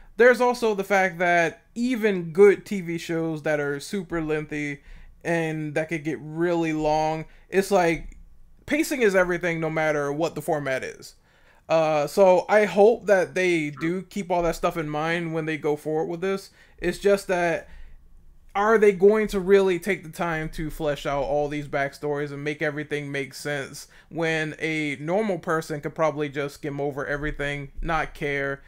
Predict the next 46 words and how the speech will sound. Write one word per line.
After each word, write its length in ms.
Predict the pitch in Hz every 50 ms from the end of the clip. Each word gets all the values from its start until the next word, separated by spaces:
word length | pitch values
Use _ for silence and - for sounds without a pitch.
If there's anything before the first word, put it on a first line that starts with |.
| - _ -
and 100 | - 147
just 200 | 143 165 160 143
make 240 | 156 156 151 151 147
something 640 | - 165 156 147 139 147 147 143 139 139 139 135 139 _ _ _ _ -
related 400 | 214 220 214 208 185 175 165 -
to 120 | 185 -
action, 420 | 143 151 151 151 - - 156 147
and 120 | 139 139 135
that's 240 | 131 127 127 - -
it? 240 | 143 127 - - _ _ _ - - _ _ _
So 180 | - - 214 220
it's 100 | 220 -
a 40 | 247
lot 220 | 208 196 226 302 381
of 140 | 370 -
stuff 260 | - - 240 233 208 185
to 80 | 180 160
weigh 280 | 151 156 156 170 190
here 500 | 190 208 214 226 226 226 220 214 - - - -
in 140 | 190 190 185
terms 240 | 208 196 190 170
of 100 | 170 156
what 160 | 160 175 165 165
they 160 | 175 160 151
do. 340 | 135 156 165 180 202 208 202 - - - - -
I 100 | 185 220
just 220 | 208 294 302 220 196
hope 400 | 180 196 185 214 226 - - 165
that 500 | 196 190 190 180 170 165 151 - - _ _ _ _ _ _ -
if 240 | - 277 285 233 -
they 180 | 240 226 214
do 300 | 202 165 151 180 196 196
decide 420 | 185 180 170 - 180 175 165 156 151
to 60 | -
do 160 | 151 147 160 147
their 160 | 139 143 127
own 200 | 143 147 147 139
thing, 200 | - 147 139 139
it 100 | 131 135
seems 200 | 160 170 190 196
like 120 | 220 208 196
they're 100 | 208 202
doing 220 | 196 196 190 180
that 120 | 170 156
right 200 | 135 151 147 139
now, 260 | 139 147 143 135 139